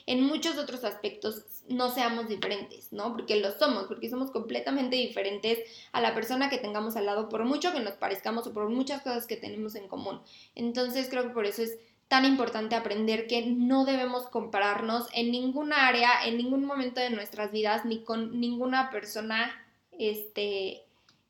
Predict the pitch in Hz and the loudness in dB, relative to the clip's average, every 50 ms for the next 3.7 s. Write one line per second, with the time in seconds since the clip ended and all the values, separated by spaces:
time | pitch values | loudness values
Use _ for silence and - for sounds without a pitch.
0 | _ - - 254 247 233 214 226 214 208 214 208 214 - 208 202 - - 196 208 | _ 0 2 4 4 4 2 0 -2 -6 -6 -8 -8 -8 -8 -4 -2 -2 0 0
1 | 208 214 214 214 220 220 - - - - 226 214 214 - - 226 214 214 220 220 | 0 -2 -2 -2 -4 -6 -10 -14 -10 -6 -6 -6 -6 -4 -4 -4 -4 -4 -2 -2
2 | 226 214 214 208 208 208 190 - - - - - - - - 220 220 269 262 - | -2 -2 -2 -4 -4 -6 -6 -8 -12 -18 -20 -20 -18 -12 -6 -4 -2 -2 -2 -2
3 | 233 220 208 208 - 214 202 208 208 208 208 233 233 226 | 0 -2 -2 -2 -2 -6 -4 -4 -4 -2 0 0 0 0